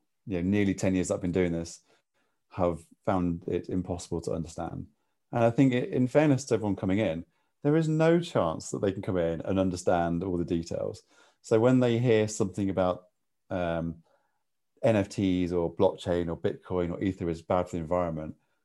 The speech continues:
like, it is actually true to an extent. It, what, the problem is that there's a lot of detail to that, and it's quite hard to understand that detail unless you are prepared to sit and listen to it.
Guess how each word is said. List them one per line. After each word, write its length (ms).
like, 160
it 200
is 140
actually 260
true 640
to 120
an 60
extent. 640
It, 240
what, 140
the 340
problem 240
is 140
that 260
there's 120
a 60
lot 140
of 100
detail 460
to 140
that, 260
and 100
it's 100
quite 320
hard 260
to 80
understand 340
that 100
detail 300
unless 240
you 160
are 40
prepared 440
to 80
sit 260
and 80
listen 260
to 120
it. 160